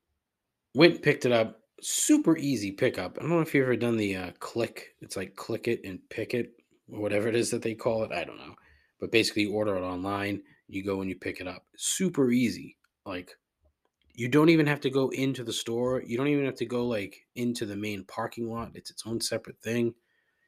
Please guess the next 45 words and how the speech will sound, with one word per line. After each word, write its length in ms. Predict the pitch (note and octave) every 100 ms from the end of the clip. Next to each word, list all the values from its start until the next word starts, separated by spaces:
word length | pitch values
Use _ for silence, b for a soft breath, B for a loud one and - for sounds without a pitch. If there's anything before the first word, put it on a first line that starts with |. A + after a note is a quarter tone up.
| _
If 160 | G2 C3+
you 140 | E3
know 280 | D#3 D3 D#3
what 200 | D#3+ C3
you're 120 | C3
getting 360 | A#2+ A2+ C#3 B2+
at 80 |
ikea, 420 | F#2+ - B2+ B2+ A#2+
this 180 | B2
is 160 | B2 G2
literally 480 | A2 C#3+ D3+ B2+ A#2+
the 200 | A2 A2
only 320 | A2+ A#2+ A#2+
way 200 | G#2 G2+
you 180 | G#2 F#2
should 200 | - G2
be 100 | F#2
doing 320 | F#2+ F2 C#2+
it, 80 | -
because 260 | - G2 F#2+
going 300 | G#2 G#2 -
inside 480 | D#3 G#3 - G#2 G2
to 100 | F#2+
ikea, 460 | F#2 - F#2+ F#2 F2+ _ _ _ _ _ _ _
not 240 | G2+ B2 F3+
only 240 | F#3+ F3
will 120 | C3+
you 200 | C3 B2
get, 300 | A2+ G#2+ G#2 _ _ _ _ _ _ _
uh, 300 | F#2+ F#2 F#2 - -
overwhelmed, 720 | A2 C3 C3+ G#2+ G2+ G2+ - -
you 120 | G#2+
will 140 | G2+
spend 480 | - - G#2+ G#2 G2 b b b -
ten 280 | - C3+ C#3+
times 320 | C3+ C3 A#2+
the 80 | B2
amount 240 | A#2 A2+
of 100 | G2+
money 200 | G#2+ G#2
that 220 | G2 -
you 80 | G2
wanted 340 | F#2+ A#2 C#3+
to 100 | -
spend, 460 | - - - F#2